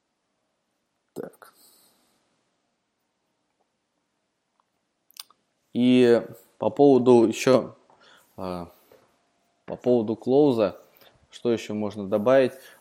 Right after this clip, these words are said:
А, сде-, в общем, я ви-, э, я вижу, у вас ещё есть разные вопросы, друзья. Давайте вот вы сделаете этот клоуз, а дальше на следующей неделе я вам расскажу о следующем занятии. Я вам расскажу о том,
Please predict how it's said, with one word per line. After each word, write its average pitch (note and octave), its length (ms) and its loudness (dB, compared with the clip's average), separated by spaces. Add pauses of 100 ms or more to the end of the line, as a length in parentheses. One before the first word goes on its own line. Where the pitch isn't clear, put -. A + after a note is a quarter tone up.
А, G2 180 -4
сде-, B2+ 200 0
в A2+ 220 -6
общем, A2+ 420 -8 (160)
я B2 220 0
ви-, B2+ 260 -2 (580)
э, G2 340 -6 (500)
я B2+ 100 4
вижу, B2+ 220 4
у - 20 0
вас A#2 160 0
ещё A2+ 200 -10
есть G#2 160 -10
разные G#2+ 300 -4
вопросы, C#3+ 420 -4
друзья. G2+ 320 -4
Давайте A2 340 0
вот G2+ 240 -6
вы A2 240 -2 (460)
сделаете A2 460 0
этот A2+ 160 -12
клоуз, E3+ 420 -2
а - 100 -10
дальше A#2 420 -2
на G2 120 -16
следующей G2 380 -12
неделе A2+ 340 0
я G2+ 120 -4
вам G2 140 -6
расскажу G#2+ 560 -6 (360)
о F2+ 480 -10
следующем G#2 560 -6
занятии. A#2+ 440 -6
Я G#2 140 0
вам G2 120 -4
расскажу A2 500 -4 (300)
о G2 100 -4
том, B2+ 380 -2